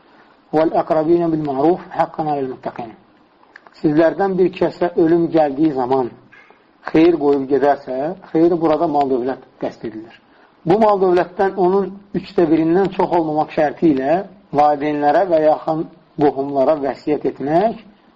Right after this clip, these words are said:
sizə vacib edilmişdir. Kutibə vacib, fərz buyurulmuşdur.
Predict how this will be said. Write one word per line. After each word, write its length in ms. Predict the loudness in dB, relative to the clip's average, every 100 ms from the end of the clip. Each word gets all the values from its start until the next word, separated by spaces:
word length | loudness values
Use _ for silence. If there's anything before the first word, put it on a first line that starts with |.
| _
sizə 300 | -10 -4 -2
vacib 520 | -2 -2 -2 -2 -4 -2
edilmişdir. 680 | -4 -6 -12 -20 -20 -20 -20 _ _ -8
Kutibə 380 | -4 -2 2 2
vacib, 400 | 2 -2 -2 -6 -4
fərz 260 | -2 -2 -4
buyurulmuşdur. 600 | -8 -8 -10 -14 -18